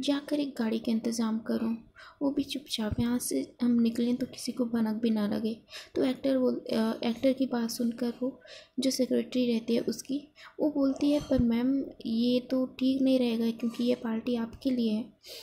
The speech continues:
तो वो actor बोलते हैं, "मैंने जो कहा है वो सीधा सा, सीधे सीधे करो, आई बात समझ में, मुझे समझाने की या मुझे बताने की कोशिश मत करो।"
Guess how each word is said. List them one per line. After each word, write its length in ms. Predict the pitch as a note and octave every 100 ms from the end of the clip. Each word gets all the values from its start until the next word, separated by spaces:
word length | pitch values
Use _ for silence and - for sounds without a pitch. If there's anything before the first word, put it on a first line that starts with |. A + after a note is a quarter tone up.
| - _ -
तो 100 | D#4
वो 460 | D#4+ D#4+ D#4+ - - _ _ _ _ _ _ _
actor 360 | - A#3 - B3+
बोलते 320 | B3 A#3+ B3+
हैं, 140 | B3+ C4 - - -
"मैंने 300 | C4+ D4+ D#4
जो 180 | D4+ C4+
कहा 300 | C#4 B3 B3+
है 160 | B3+
वो 80 | C4
सीधा 420 | B3+ B3 A#3 B3
सा, 280 | A#3+ A#3+ A3+ - _
सीधे 360 | - B3+ A#3+ C4+
सीधे 300 | - A3+ A3+
करो, 440 | A3+ A3 A3 D4
आई 120 | A#3+ A3+
बात 200 | A#3 A3+
समझ 360 | A#3+ A#3 A3+ B3
में, 80 | B3 - G#3+ G#3 -
मुझे 240 | A#3+ C4+
समझाने 640 | B3+ A#3+ A#3 A3+ A3+ A3+ A#3+
की 180 | -
या 80 | A#3+
मुझे 240 | A3+ A3+ A3+
बताने 400 | A3 A3+ G#3+ A3+
की 140 | -
कोशिश 320 | A3+ A3+ A#3 A3
मत 220 | G#3 - -
करो।" 320 | G#3 A3